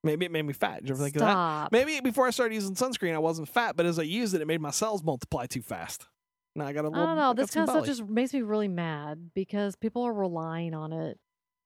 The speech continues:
Speaker 2: to protect them from the sun. They think they're doing the right thing, and then it ends up not being what they thought it was. I think that's shameful.
Speaker 1: I agree with you. And it, it all goes back to the fact that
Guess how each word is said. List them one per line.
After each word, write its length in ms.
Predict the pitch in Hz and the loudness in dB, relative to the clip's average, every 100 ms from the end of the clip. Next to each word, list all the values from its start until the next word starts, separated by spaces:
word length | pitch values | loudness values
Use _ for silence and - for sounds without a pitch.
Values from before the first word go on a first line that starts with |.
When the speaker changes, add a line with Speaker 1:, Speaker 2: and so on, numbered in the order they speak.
| _ - | _ -8
Speaker 2:
to 680 | 190 175 170 165 165 160 - | -4 -2 -2 -4 -4 -8 -8
protect 380 | 185 - 185 - | -8 -4 -6 -4
them 180 | 165 156 | -8 -6
from 240 | 160 156 | -8 -6
the 80 | 151 | -8
sun. 340 | - 151 151 | -8 -8 -6
They 120 | 160 | -6
think 200 | 165 190 | -4 -4
they're 80 | 180 | -4
doing 240 | 170 175 170 | -2 -2 -2
the 80 | |
right 260 | 156 165 160 | -4 -4 -4
thing, 240 | 165 160 | -6 -6
and 80 | 165 | -6
then 220 | 160 151 | -6 -8
it 80 | - | -8
ends 220 | 165 160 | -8 -6
up 120 | 160 156 | -6 -6
not 320 | 156 151 151 | -8 -12 -12
being 520 | 156 156 151 156 156 _ _ _ | -10 -10 -10 -12 -14 _ _ _
what 140 | 165 170 | -12 -8
they 100 | 196 | -8
thought 300 | - 254 156 | -6 -8 -8
it 100 | 127 | -12
was. 420 | 131 - - - _ _ _ - | -12 -12 -14 -16 _ _ _ -2
I 60 | |
think 120 | 226 262 | 0 2
that's 220 | 285 - | 2 0
shameful. 640 | - 330 311 - 151 - | 0 2 0 -2 -4 -4
Speaker 1:
I 140 | 110 113 | -4 -2
agree 380 | 127 160 180 160 | -2 0 2 0
with 120 | 131 | -2
you. 140 | 90 - _ - | -8 -10 _ -2
And 80 | 160 | 0
it, 160 | 151 - 151 | 0 -2 0
it 100 | 147 | 2
all 160 | 190 | 2
goes 200 | 202 196 | 2 0
back 200 | 185 180 | 2 0
to 60 | 185 | 0
the 100 | 160 | 2
fact 280 | 156 147 - | 2 0 -2
that 160 | 131 | -6